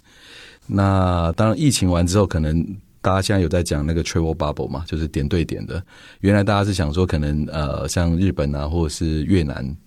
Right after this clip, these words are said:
是比较有机会可以开的，但是后来越南疫情也有第二波，所以我，我自己看 travel bubble 可能未来的成型可能还要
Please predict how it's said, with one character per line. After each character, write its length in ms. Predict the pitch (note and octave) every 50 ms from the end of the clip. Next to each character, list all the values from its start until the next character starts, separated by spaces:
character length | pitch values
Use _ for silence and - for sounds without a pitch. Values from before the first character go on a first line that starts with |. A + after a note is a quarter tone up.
| - - - -
是 280 | - - F2 D#2+ D2+
比 120 | - - D#2+
较 80 | E2+
有 140 | D#2+ D#2 C2+
机 180 | - - D#2 D2
会 120 | D#2 D2
可 120 | C#2 -
以 60 | D2 C#2
开 220 | - - - A1+
的， 100 | - -
但 140 | - - E2
是 60 | E2
后 120 | E2 F2 E2+
来 220 | D#2 D2 C#2+ C2 - _ - - - - - - -
越 120 | - G2+
南 180 | F2 E2+ D#2 D#2+
疫 100 | F#2 F2+
情 180 | E2 - - D2+
也 260 | D2+ C#2+ C2+ C#2 C#2+ -
有 180 | - E2 D2 C#2+
第 220 | C#2+ F#2 E2 D#2
二 60 | D#2
波， 320 | C#2+ - - C#2 C2 C#2 - - - - - - - -
所 160 | - - E2+
以 200 | E2+ D#2+ D#2+ - - -
我， 160 | - D#2+ D2+ D2
我 160 | C#2 D2+ D2+
自 140 | D#2 - A2+
己 40 |
看 240 | E2+ - - G2+ E2+ E2 D2 C#2+ D#2+ - - -
travel 180 | - - G#2 G2
bubble 300 | F#2+ G2+ F#2+ F#2 F2+ D#2+
可 120 | - -
能 140 | D2 C#2+ D2
未 140 | E2+ G2+ F#2+
来 160 | E2 D2+ D2
的 120 | D2 D#2+ D2+ - - - - -
成 260 | - - - E2+ G2+
型 300 | A2 - - - C#2+ D2+
可 120 | D#2+ - D2+
能 160 | D2+ C#2+ D2
还 180 | C#2 D2 D2+ D#2
要 360 | E2 E2+ E2 D#2+ D#2 D#2+